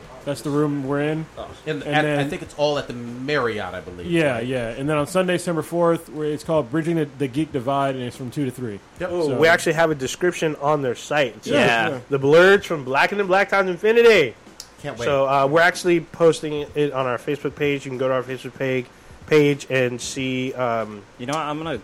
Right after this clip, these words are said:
Speaker 1: Yeah, I did it earlier, but yeah, definitely we're gonna do it
Speaker 4: Yeah,
Speaker 1: again.
Speaker 4: we're gonna do it again. But this is, this is the link from the actual con's website, and
Speaker 2: Yeah.
Speaker 4: we're linking you guys from our Facebook page. You can go on there right now, check out the, uh, all the,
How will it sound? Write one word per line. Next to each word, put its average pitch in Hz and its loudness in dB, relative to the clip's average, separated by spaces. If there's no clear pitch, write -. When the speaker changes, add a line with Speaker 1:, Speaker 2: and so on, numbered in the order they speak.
Speaker 1:
Yeah, 170 -2
I 160 -4
did 180 -2
it 147 -4
earlier, 151 0
but 117 -8
yeah, 139 -2
definitely 135 -6
we're 123 -8
gonna 117 -8
do 117 -8
it - -2
Speaker 4:
Yeah, 160 6
Speaker 1:
again. 135 4
Speaker 4:
we're 156 8
gonna 151 4
do 139 4
it 131 2
again. 127 0
But 123 0
this 160 0
is, 147 -4
this 180 2
is 175 -8
the 165 0
link 160 0
from 147 -2
the 135 0
actual 135 -2
con's 127 -2
website, 117 -2
and 113 -10
Speaker 2:
Yeah. 117 -8
Speaker 4:
we're 117 -2
linking 123 -6
you 117 -8
guys 117 -2
from 131 -4
our 117 0
Facebook 127 -6
page. 127 -2
You 127 -10
can 135 -6
go 147 6
on 147 4
there 139 4
right 131 2
now, 143 2
check 156 0
out 143 4
the, 123 0
uh, 123 2
all 139 2
the, 120 0